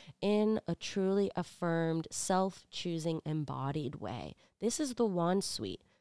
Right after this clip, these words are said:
The Wand Suite is all about choosing yourself. This is the second card in the Wand Suite. So it's really a foundational piece. When I choose myself,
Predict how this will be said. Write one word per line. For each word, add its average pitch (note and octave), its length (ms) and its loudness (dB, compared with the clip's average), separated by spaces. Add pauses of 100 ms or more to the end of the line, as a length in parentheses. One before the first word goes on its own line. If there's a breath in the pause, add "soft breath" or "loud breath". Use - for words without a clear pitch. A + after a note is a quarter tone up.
(120)
The F3+ 100 -2
Wand F#3+ 300 2
Suite F#3+ 220 -2
is D#3+ 120 -2
all E3+ 160 2
about D#3+ 260 0
choosing E3+ 520 0
yourself. - 560 -6 (180 loud breath)
This F3 160 -4
is E3 120 -4
the E3 100 2
second F3+ 600 -2
card - 460 -6
in D3+ 140 0
the C#3+ 80 0
Wand B2 380 -4
Suite. - 380 -8 (300 loud breath)
So F#3 240 2
it's - 180 -2
really F#3 560 2
a D3 60 -2
foundational D#3+ 880 0
piece. - 420 -8 (240 loud breath)
When D3+ 160 2
I C3+ 80 2
choose G3 460 0
myself, F3 580 0